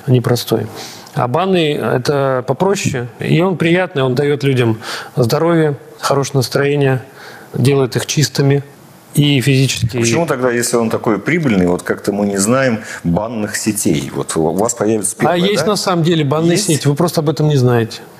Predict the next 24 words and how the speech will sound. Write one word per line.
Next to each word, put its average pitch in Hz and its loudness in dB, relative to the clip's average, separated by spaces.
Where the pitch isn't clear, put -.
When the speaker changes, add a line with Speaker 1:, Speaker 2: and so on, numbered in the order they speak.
Speaker 1:
Они 135 2
не 147 4
на 147 4
виду 156 4
почему-то. 104 0
А 131 -2
так 165 0
есть 143 2
банные 120 2
сети. - -2
Speaker 2:
Последний 110 0
мой 107 2
вопрос, 135 -2
наверное, 92 2
будет 92 0
вот 92 -2
о 92 0
чем. 78 -2
Я 80 0
просто 85 -2
сейчас 87 0
буду 90 0
загибать 90 0
пальцы. 147 -2